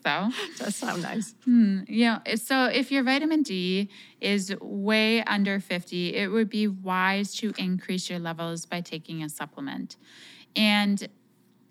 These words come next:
Speaker 1: you know, if you're low, even if you are taking a supplement and then you increase your dosage, I would get that rechecked in a few months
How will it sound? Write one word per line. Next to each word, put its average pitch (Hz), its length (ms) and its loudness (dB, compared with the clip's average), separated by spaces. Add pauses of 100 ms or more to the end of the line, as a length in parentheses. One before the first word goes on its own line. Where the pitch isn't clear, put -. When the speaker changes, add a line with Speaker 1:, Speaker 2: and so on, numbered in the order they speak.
Speaker 1:
you 214 120 2
know, 202 120 2
if 208 220 -6
you're 208 160 2
low, 220 640 2
even 285 260 4
if 269 160 4
you 196 100 -2
are 233 140 0
taking 160 360 -10
a 151 40 -10
supplement 165 680 -4
and 196 160 2
then 190 140 2
you 185 140 -2
increase 202 460 -2
your 175 100 -6
dosage, 170 760 -6 (360)
I 220 80 2
would 214 180 4
get 254 220 0
that 240 180 -2 (140)
rechecked 202 600 -2
in 180 140 -4
a 170 40 -4
few 175 220 -6
months 190 600 -4